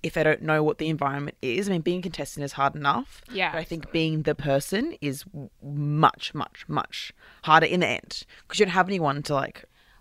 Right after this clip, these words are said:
Speaker 1: that's
Speaker 2: Well,
Speaker 1: gone through the same
Speaker 2: I
Speaker 1: thing
Speaker 2: would
Speaker 1: you've gone through.
Speaker 2: better empower, like, in, in those roles where I have the choice of what I want
Speaker 1: Mm.
Speaker 2: and how I generally see it, hypothetically, is that because I like men and women,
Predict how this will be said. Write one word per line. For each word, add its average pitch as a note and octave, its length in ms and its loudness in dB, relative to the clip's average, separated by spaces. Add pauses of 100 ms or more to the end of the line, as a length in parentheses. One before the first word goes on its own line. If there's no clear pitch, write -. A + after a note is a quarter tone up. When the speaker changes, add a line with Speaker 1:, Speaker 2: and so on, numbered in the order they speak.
Speaker 1:
that's E3 100 2
Speaker 2:
Well, D4 80 4
Speaker 1:
gone D#3+ 160 -2
through D#3 120 -4
the D3+ 40 -2
same C3 180 -2
Speaker 2:
I B3+ 80 0
Speaker 1:
thing C4 80 -2
Speaker 2:
would C#4+ 60 2
Speaker 1:
you've C#4 120 -2
gone D3 200 -4
through. - 320 -4
Speaker 2:
better G#3+ 300 0
empower, G3 580 2
like, F#3 240 0
in, F3+ 460 -6
in F3 240 -4
those F3+ 240 -8
roles E3 360 -2
where E3 280 -4
I E3+ 180 6
have F3 220 -2
the F#3 80 -8
choice - 320 -8
of F#3 120 -18
what F#3 120 -4
I D3 80 0
want G2 440 -8
Speaker 1:
Mm. F#3 340 -2 (180)
Speaker 2:
and G#3+ 160 0
how G#3 260 8
I F3+ 440 8 (200)
generally G3 640 6
see F#3 180 -2
it, C#3+ 280 0
hypothetically, F#3+ 880 0
is G3 180 0
that F#3 320 6
because A3 340 0
I G3 160 8
like E3+ 460 0
men F3+ 240 0
and F3 220 -4
women, F#3 460 0